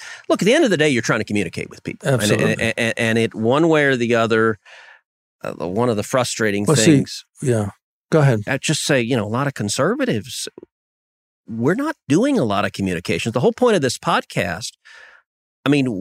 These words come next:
Speaker 1: we're seeing an assault on our whole country.
Speaker 2: You
Speaker 1: We're s-,
Speaker 2: bet.
Speaker 1: on our Constitution, on our founding principles.
Speaker 2: Right.
Speaker 1: And,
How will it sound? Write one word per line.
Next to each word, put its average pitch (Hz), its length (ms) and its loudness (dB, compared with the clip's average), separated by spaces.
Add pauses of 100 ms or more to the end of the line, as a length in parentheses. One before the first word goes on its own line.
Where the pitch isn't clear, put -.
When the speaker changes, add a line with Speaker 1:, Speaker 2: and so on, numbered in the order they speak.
Speaker 1:
we're 208 300 2
seeing 131 640 -2
an 107 100 -4
assault 160 560 -4
on 110 40 -2
our 107 100 -4
whole 117 160 -2
country. - 360 -8 (200)
Speaker 2:
You 117 80 2
Speaker 1:
We're 113 80 6
s-, 92 40 -4
Speaker 2:
bet. 113 220 0 (140)
Speaker 1:
on 113 200 0
our 101 180 0
Constitution, - 920 -2
on 101 100 -2
our 98 100 -6
founding 110 480 -4
principles. 180 800 -4 (240)
Speaker 2:
Right. 104 240 -2 (380)
Speaker 1:
And, 151 280 2